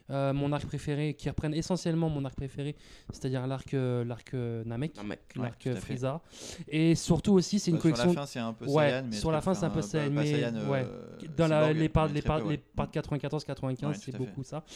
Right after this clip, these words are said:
Speaker 1: Mais c'est aussi une collection qui est très originale de par sa maquette. Euh, tu peux assembler des cartes qui font, euh, par exemple, la carte de Namek.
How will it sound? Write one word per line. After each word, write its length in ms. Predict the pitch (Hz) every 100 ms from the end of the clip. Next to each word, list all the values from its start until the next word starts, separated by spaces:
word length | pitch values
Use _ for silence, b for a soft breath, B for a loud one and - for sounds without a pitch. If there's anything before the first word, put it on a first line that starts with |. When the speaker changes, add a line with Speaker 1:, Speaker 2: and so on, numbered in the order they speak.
| B 180
Speaker 1:
Mais 240 | 160 170 175
c'est 120 | -
aussi 280 | 175 - 196
une 80 | 185
collection 380 | 170 160 185
qui 100 | 185
est 40 | 147
très 200 | - 160
originale 420 | 160 147 156 170
de 80 | 143
par 160 | 147 135
sa 120 | 143
maquette. 420 | 143 - 160 - B B B 135
Euh, 200 | 127 127
tu 140 | -
peux 160 | 127 139
assembler 440 | 127 147 143 147
des 120 | 143
cartes 240 | - 151 -
qui 120 | -
font, 280 | - 135 127
euh, 80 | 120
par 140 | 123
exemple, 200 | 127 123
la 60 | 123
carte 200 | 120 120
de 60 |
Namek. 420 | 127 131 147 -